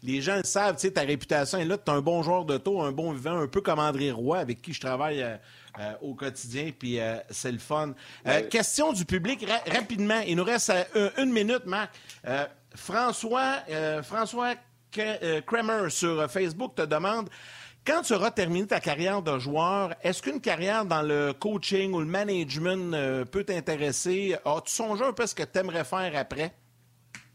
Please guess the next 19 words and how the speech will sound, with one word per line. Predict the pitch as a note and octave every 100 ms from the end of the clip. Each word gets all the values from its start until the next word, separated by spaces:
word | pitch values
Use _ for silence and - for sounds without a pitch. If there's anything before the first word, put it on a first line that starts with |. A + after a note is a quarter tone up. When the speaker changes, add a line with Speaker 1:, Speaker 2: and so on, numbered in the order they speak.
| _ _ _ _ _ _ _ - - - - -
Speaker 2:
On | C3
dirait | B2+ G3
que |
ça | E3
fait, | - D3+ C#3+
euh, | C#3 B2 A#2 A2+ A2 A2 G#2+ G#2+ G#2+
quelques | - C3 B2+ C3+ B2+ A#2
années | A#2 A#2+ C#3 D#3
que, | D3 A#2+ C3+
que | -
je | B2 -
pense, | - C#3 E3+ F3
parce | B2+ -
qu'on | C3+
dirait | B2+ D3+
la, | C3
la | A#2+ A#2+
fin | - D3
approche, | C3 B2+ C3+